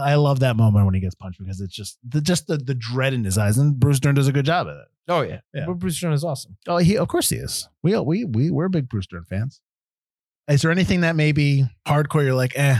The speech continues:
Speaker 1: that doesn't work for me"? It
Speaker 2: The
Speaker 1: took,
Speaker 2: v-,
Speaker 1: took me out of it.
Speaker 2: the Vigo stuff was a little kinda weird.
Speaker 1: Mm-hmm.
Speaker 2: I mean, just having him there,
Speaker 1: Mm-hmm.
Speaker 2: I was like, "Uh, all right. Why is he such motivation for Roy?" I, I just don't understand that part of it, really.
Speaker 1: Mm-hmm.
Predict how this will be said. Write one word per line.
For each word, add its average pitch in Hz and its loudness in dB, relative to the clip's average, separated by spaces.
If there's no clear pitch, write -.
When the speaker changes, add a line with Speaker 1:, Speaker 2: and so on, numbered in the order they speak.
Speaker 1:
that 120 0
doesn't 110 2
work 104 -2
for - -14
me"? 104 -6
It - -4
Speaker 2:
The 196 -2
Speaker 1:
took, 139 0
Speaker 2:
v-, - -18
Speaker 1:
took - -8
me 113 -4
out 101 0
of 98 2
it. 98 0
Speaker 2:
the 185 -6
Vigo 175 -4
stuff 160 -4
was 151 -8
a 156 -8
little 156 -8
kinda 165 -4
weird. 135 -4
Speaker 1:
Mm-hmm. 117 0
Speaker 2:
I 120 0
mean, 135 -2
just 139 -6
having 131 -4
him 117 -4
there, 120 -2
Speaker 1:
Mm-hmm. 110 -2
Speaker 2:
I - -14
was 135 -8
like, - -8
"Uh, 110 -10
all 147 -2
right. 123 -4
Why 131 -2
is 160 -2
he 180 -4
such 165 -6
motivation 160 -2
for 143 -6
Roy?" 160 -2
I, 147 -4
I 139 -2
just 143 -4
don't 147 -2
understand 120 -6
that 120 -8
part 139 -2
of 135 -4
it, 135 -10
really. 147 -4
Speaker 1:
Mm-hmm. 117 -4